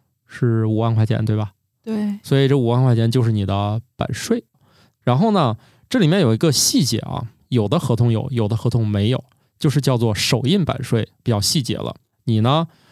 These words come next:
Speaker 1: 这个市场当中有一定的地位，然后呢，你反而怕出版社跟你瞎整，没卖好。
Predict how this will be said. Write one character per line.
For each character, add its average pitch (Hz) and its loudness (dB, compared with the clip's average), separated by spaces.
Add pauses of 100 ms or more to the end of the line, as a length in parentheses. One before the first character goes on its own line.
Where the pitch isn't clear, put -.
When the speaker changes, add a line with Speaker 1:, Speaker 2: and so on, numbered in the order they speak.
(120)
Speaker 1:
这 147 -2
个 131 0
市 151 0
场 120 4
当 120 4
中 156 2
有 113 0
一 113 -2
定 151 0
的 123 2
地 208 2
位， 101 -2 (520)
然 127 4
后 202 2
呢， 117 2
你 151 4
反 120 -2
而 110 2
怕 123 0
出 - -4
版 127 2
社 190 2
跟 135 2
你 101 2
瞎 101 0
整， 104 -4 (320)
没 117 0
卖 110 0
好。 - -8